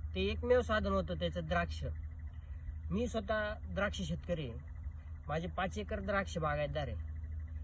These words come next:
मी आता सध्या एक एकर तोडलेला आहे. पाचही एकरमध्ये पाचही उभे, पाच प्लॉट आहे, पाचही उभे सध्या, मालच नाही.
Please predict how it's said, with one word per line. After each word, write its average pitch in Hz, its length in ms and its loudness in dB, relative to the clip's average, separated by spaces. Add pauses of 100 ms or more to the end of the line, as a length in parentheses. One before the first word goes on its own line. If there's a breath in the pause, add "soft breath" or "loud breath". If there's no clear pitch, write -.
(140)
मी 170 100 4
आता 208 260 4
सध्या 214 280 0
एक 220 180 -2
एकर 226 200 0
तोडलेला 214 460 2
आहे. - 100 -2 (520)
पाचही 196 340 2
एकरमध्ये 247 480 6
पाचही 247 500 0
उभे, 226 240 2 (640)
पाच 165 140 2 (120)
प्लॉट 190 260 2
आहे, 147 100 0 (640 loud breath)
पाचही 190 300 2
उभे 190 280 2
सध्या, 127 300 -2 (680)
मालच 220 420 8
नाही. 160 140 2